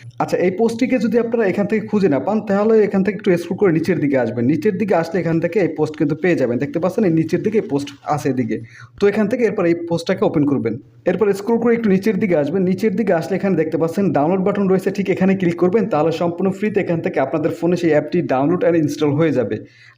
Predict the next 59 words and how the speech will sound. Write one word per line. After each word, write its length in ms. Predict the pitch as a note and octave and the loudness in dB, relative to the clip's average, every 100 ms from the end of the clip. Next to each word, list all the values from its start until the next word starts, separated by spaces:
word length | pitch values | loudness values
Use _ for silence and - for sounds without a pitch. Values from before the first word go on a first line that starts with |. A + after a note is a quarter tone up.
| - | -2
ডাউনলোড 420 | D#3+ F#3 A3 A3+ | 0 2 2 2
and 120 | G#3 | 0
install 320 | G3 F#3+ G3+ | 0 0 2
হলে 140 | G3 F3 | 2 2
অ্যাপটিকে 360 | D3+ E3 E3 | 0 -2 -2
ওপেন 180 | D#3 D#3 | 0 0
করবেন। 180 | C#4+ A3 A#2+ A2 - - - | 0 0 -2 -4 -6 -18 -8
আমাদের 300 | B2+ E3 F#3+ | -2 0 0
ফোনে 200 | - B3+ | 0 0
অ্যাপটি 260 | A3+ G3+ A3 | 0 -2 -2
ডাউনলোড 420 | D#3+ D3 F3+ G3 | -2 0 0 -2
and 100 | G3+ | 0
install 340 | F3 F3 - F3+ | 0 0 -2 0
করা 220 | D#3 C3 | 0 0
আছে, 180 | C#3 G3+ | 0 -2
অ্যাপটিকে 320 | E3 F#3 F3 | -2 -2 0
আমরা 140 | D#3 | 0
ওপেন 180 | D3 E3+ | 0 0
করলাম। 460 | F3 C3+ D#3 A3+ - _ _ _ _ _ _ _ - - | 0 0 0 -4 -10 _ _ _ _ _ _ _ -20 -4
অ্যাপটি 280 | D3+ G3+ G3 | -4 0 0
ওপেন 220 | G3 A3+ | 2 4
হলে 120 | A#3 | 4
ঠিক 200 | A#3 F#3 | 2 -2
এরকম 280 | F3+ F#3 F3+ | -2 0 0
দেখা 240 | D#3+ C#3 | 0 -2
যাবে। 260 | C#3 C3+ B3 A#2+ | -2 0 -2 -2
যে 120 | F3+ | -2
কোনো 180 | A3+ A#3 | 2 2
ঔষধের 360 | A#3 A#3 F#3+ | 2 0 0
দাম 240 | C#3+ D3+ F3 | 0 0 0
জানার 260 | D3+ D#3+ | 0 0
জন্য 180 | E3 F#3 | 0 0
বা 120 | F#3+ | 0
যে 120 | D#3 | 0
কোনো 180 | E3+ G3 | 0 0
ঔষধের 280 | F#3 F#3+ F#3+ | 0 0 0
ইনফরমেশন 460 | F#3 G3 F#3+ G3 D3 | 2 2 2 2 2
জানার 260 | C3 B2 | 2 0
জন্য 180 | D#3+ F3 | 0 0
আমরা 160 | E3+ F3 | 2 0
এখানে 220 | F#3 F#3 | 0 -2
সার্চ 340 | - C3+ C3 | -2 -2 -2
বার 140 | D#3 D#3+ | -2 -2
পেয়ে 160 | D3+ | -2
যাবো। 180 | C#3+ D#3+ | 0 0
এই 60 | E3 | 0
সার্চ 320 | D#3 C3 C3 | 0 0 0
বারে 180 | D#3 D#3 | -2 0
ক্লিক 300 | D3+ D#3 C#3+ | -2 -2 -2
করবো। 240 | B2+ G3+ | 0 2
এরপর 240 | G3 E3+ | 2 0
যে 120 | D#3+ - | 0 -2
কোনো 160 | D#3 | -2
একটি 160 | D3+ D3 | -2 0
ঔষধ 280 | C#3 C#3 F#3 | 0 2 0
এখানে 260 | D#3+ F#3 | 2 0
আমরা 180 | E3+ G#2 | 0 0
সার্চ 280 | - C3 B2+ | 0 -2 -2
করবো। 400 | C#3 A#2 A2 | -6 -4 -4